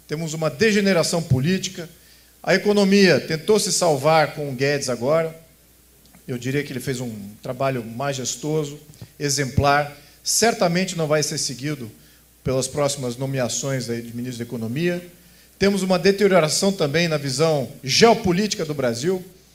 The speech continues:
uma entrega, eh, do país, uma, um retrocesso àquela visão de bloco, àquela visão de participar de acordos multilaterais, que isso é um grande progresso para o Brasil. A gente tem que rever todos os nossos acordos internacionais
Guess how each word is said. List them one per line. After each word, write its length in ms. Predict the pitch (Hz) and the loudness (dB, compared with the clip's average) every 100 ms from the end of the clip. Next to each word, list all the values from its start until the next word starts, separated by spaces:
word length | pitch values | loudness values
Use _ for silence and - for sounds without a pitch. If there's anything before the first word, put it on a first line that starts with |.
| _ _ - | _ _ -10
uma 640 | 156 170 160 143 123 98 - - - _ - - _ _ - | -2 2 4 4 2 -2 -10 -20 -20 _ -20 -20 _ _ -2
entrega, 840 | 196 196 226 233 170 151 113 - - - - - | -2 4 10 10 8 2 0 -8 -16 -20 -20 -12
eh, 480 | 156 135 127 120 120 117 - - - - | -4 0 0 0 -4 -6 -16 -20 -20 -12
do 140 | 143 | -8
país, 640 | 160 160 160 170 135 - - | 4 6 8 6 2 -2 -4
uma, 200 | 147 147 | -4 -2
um 220 | 156 160 | -2 -4
retrocesso 1080 | 147 202 233 196 - 233 190 - - 117 - - - | -2 -2 0 0 4 4 4 2 0 -4 -12 -20 -8
àquela 300 | 139 135 175 | -4 0 0
visão 280 | 165 147 185 | 0 0 0
de 120 | 156 | -2
bloco, 640 | 120 170 190 175 - 117 - - | 0 8 8 8 2 -8 -8 -12
àquela 220 | 135 170 | -6 2
visão 180 | 180 170 | 4 4
de 80 | 196 | 2
participar 560 | - 170 - 160 185 185 | 4 2 2 2 4 6
de 120 | 160 | 4
acordos 380 | 147 190 180 180 | 2 4 2 2
multilaterais, 840 | 185 185 160 156 143 165 175 151 | -2 0 0 0 2 6 6 4
que 100 | 185 | 0
isso 160 | 175 175 | 0 0
é 40 | |
um 100 | 160 | 0
grande 260 | 151 208 175 | 4 4 4
progresso 400 | 160 147 165 160 | 2 4 4 2
para 100 | 143 | -4
o 20 | |
Brasil. 360 | 131 131 196 190 - - | -4 -2 -2 -4 -16 -8
A 60 | 143 | -4
gente 200 | 185 196 | -4 -4
tem 80 | |
que 100 | 196 | 0
rever 400 | 180 190 202 202 | 2 6 4 4
todos 260 | 226 269 185 | 6 6 4
os 40 | |
nossos 240 | 185 180 180 | 0 0 0
acordos 360 | 151 170 156 | -2 -2 -2
internacionais 840 | 160 151 135 120 107 127 160 156 - | -4 -6 -6 -6 -6 -4 -4 -6 -10